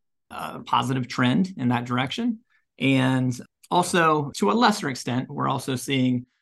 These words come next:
a little more diversity amongst the top ranks as well. So all of that, at least, is a positive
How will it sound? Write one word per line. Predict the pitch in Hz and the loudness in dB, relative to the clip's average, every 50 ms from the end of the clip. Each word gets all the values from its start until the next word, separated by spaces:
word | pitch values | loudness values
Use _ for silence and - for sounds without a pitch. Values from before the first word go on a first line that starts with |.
| _ - | _ -4
a | 208 | -2
little | 208 202 208 202 | 0 2 2 2
more | 180 165 165 151 | 2 2 0 0
diversity | 139 143 123 143 147 139 - - 117 101 - - - _ - | 0 0 0 -2 -2 -2 -4 -8 -10 -10 -12 -14 -18 _ -6
amongst | - 120 117 - 113 - - - | -4 -2 -2 -2 -2 -4 -8 -8
the | - - | -10 -2
top | - 123 117 117 - | 0 2 2 2 0
ranks | 127 117 113 117 - - | -2 -4 -4 -4 -6 -8
as | 127 120 - | -8 -8 -6
well. | 123 113 107 104 - - _ _ _ _ | -6 -6 -6 -8 -10 -12 _ _ _ _
So | - - 131 120 | -4 -2 0 2
all | 143 139 156 175 | 4 6 6 6
of | 165 143 | 4 4
that, | 147 143 147 160 160 - - | 2 2 2 2 0 -2 -6
at | 147 131 127 | -8 -6 -4
least, | 143 151 151 147 - - | -4 -4 -4 -4 -4 -4
is | 135 139 131 131 120 123 | -2 -2 0 0 0 -2
a | 117 117 | -2 -4
positive | 117 - - 113 110 120 131 139 170 170 | -4 -2 0 0 2 2 0 0 -2 -2